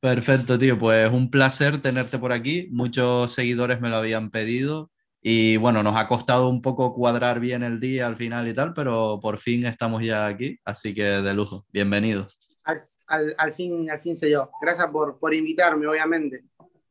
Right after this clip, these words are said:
Speaker 1: Perfecto, tío. Eh, nada, para los que no te conozcan, eh, cuéntanos un poquito así,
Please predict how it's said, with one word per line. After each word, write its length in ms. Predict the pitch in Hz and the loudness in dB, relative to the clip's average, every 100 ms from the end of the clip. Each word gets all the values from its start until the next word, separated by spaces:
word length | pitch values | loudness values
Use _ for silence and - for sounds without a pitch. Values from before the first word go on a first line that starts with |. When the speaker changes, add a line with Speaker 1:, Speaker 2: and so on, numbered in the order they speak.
| _ - | _ -10
Speaker 1:
Perfecto, 540 | 92 92 110 95 98 | -8 -6 -4 -4 -4
tío. 240 | 92 104 101 _ _ _ _ - | -2 -2 -4 _ _ _ _ 0
Eh, 680 | 123 120 120 120 120 120 | 2 4 4 4 4 2
nada, 300 | 135 208 120 | 4 2 2
para 260 | - 123 123 | 2 4 4
los 280 | 120 120 - | 2 -2 -2
que 640 | 120 117 113 113 113 113 | -2 0 0 0 0 -2
no 400 | 110 123 135 135 131 | -2 -2 -2 -2 -2
te 120 | 131 | -4
conozcan, 640 | 135 143 170 208 220 254 _ _ _ - | -2 -2 -4 -4 -6 -8 _ _ _ -8
eh, 320 | 110 110 107 | -2 0 0
cuéntanos 420 | 120 120 123 127 127 | 0 2 2 2 0
un 120 | 120 | 0
poquito 360 | 120 127 131 | -2 -2 -2
así, 680 | 117 135 131 120 117 110 110 | -4 -2 -4 -4 -4 -6 -8